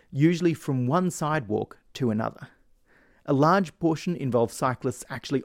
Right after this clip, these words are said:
on the sidewalk or on the road against the direction of traffic. On the other hand, before and after video camera studies of bike paths so that cy-, show that cyclist behaviour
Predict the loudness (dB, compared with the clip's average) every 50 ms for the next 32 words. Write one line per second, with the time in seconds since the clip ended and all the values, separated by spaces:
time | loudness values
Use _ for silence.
0 | -2 -2 0 2 2 0 0 -2 -2 -4 -4 -4 -4 -4 -4 -4 -4 _ -14 _
1 | _ _ _ _ -20 -20 -12 _ 2 4 4 4 2 2 0 0 0 0 0 2
2 | 2 0 0 -2 -6 _ _ _ _ _ _ -4 -2 -2 0 2 4 4 4 2
3 | -2 -8 -14 -8 -4 -2 -2 2 2 0 0 0 -8 -8 -8 -8 -8 -12 -12 -10
4 | -10 -14 -16 -16 -20 -20 _ _ _ _ _ _ _ _ _ _ _ _ _ _
5 | _ _ _ _ _ _ _ _ _ _ _ _ _ _ _ _ 0 2 4 4
6 | 4 4 2 2 0 0 0 -2 -4 -8 -12 -14 _ _ _ _ _ _ _ _
7 | _ _ 0 0 0 2 2 4 4 6 4 4 2 2 0 0 2 0 0 2
8 | 2 4 4 4 4 4 2 -2 -2 0 -2 -2 -2 -2 -2 0 0 -2 -2 -6
9 | -2 0 0 0 0 -4 -14 -16 -14 -12 -12 -14 -14 -14 -20 -20 _ _ _ _
10 | _ _ _ _ _ _ -8 2 4 4 4 4 2 0 -2 -6 -6 -6 -6 -6
11 | -4 0 4 4 4 2 0 -4 -4 -4 -2 -2 -2 0 -2 -4 -4 -4 -6 -4
12 | -4 -4 -4 -4 -4 -2 -2 -2 -2 -2 -4 -4 -4 -12